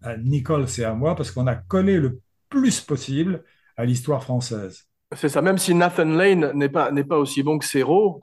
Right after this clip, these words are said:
Speaker 2: le scénario est, est une copie conforme.
Speaker 1: Oui, c'est vrai. On parlera d'ailleurs avec Yves, parce que je dois dire que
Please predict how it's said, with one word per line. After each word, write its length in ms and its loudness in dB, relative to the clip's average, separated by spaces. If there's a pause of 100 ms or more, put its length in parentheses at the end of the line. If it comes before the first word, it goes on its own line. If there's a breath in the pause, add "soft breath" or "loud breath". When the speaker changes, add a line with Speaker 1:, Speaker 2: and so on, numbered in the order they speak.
(140)
Speaker 2:
le 160 0
scénario 380 0
est, 120 -2
est 260 -4
une 160 -4
copie 260 2
conforme. 500 -6 (720)
Speaker 1:
Oui, 160 0 (260)
c'est 140 -4
vrai. 300 -6 (140)
On 100 -4
parlera 400 0
d'ailleurs 500 -2
avec 340 0
Yves, 160 0
parce 160 -8
que 80 -6
je 60 -6
dois 140 0
dire 220 0
que 340 0